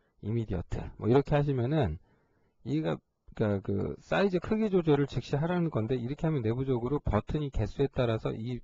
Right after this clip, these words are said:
툴바를 다시 그려요. 그렇기 때문에 이렇게 하시면 내가 코드 넣어준 게 즉시 즉시 반영이 돼버려요. 그러니까 여러분도 이 툴바 버튼 이렇게 추가하는 코드를 넣어주시려면은 생각 잘 하셔야 될 게, 이것도 넣어주셔야,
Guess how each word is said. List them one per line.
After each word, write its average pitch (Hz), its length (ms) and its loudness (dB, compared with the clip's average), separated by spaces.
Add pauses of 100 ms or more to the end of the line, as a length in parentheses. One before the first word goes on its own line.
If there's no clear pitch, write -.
툴바를 170 360 -2
다시 92 260 -2
그려요. 101 540 0 (920)
그렇기 160 260 -2
때문에 156 380 2
이렇게 131 260 0
하시면 147 480 -2
내가 127 240 0
코드 180 280 2
넣어준 113 280 4
게 131 80 -2
즉시 131 300 -2
즉시 123 200 -4
반영이 98 340 2
돼버려요. 82 580 -2 (1500)
그러니까 143 240 0
여러분도 147 440 4
이 131 180 0
툴바 180 360 2
버튼 135 840 -2
이렇게 117 240 -2
추가하는 165 440 -2
코드를 143 340 -2
넣어주시려면은 101 1080 -4 (360)
생각 180 280 0
잘 101 220 2
하셔야 131 240 2
될 110 160 0
게, - 320 -2
이것도 131 360 0
넣어주셔야, 107 440 -2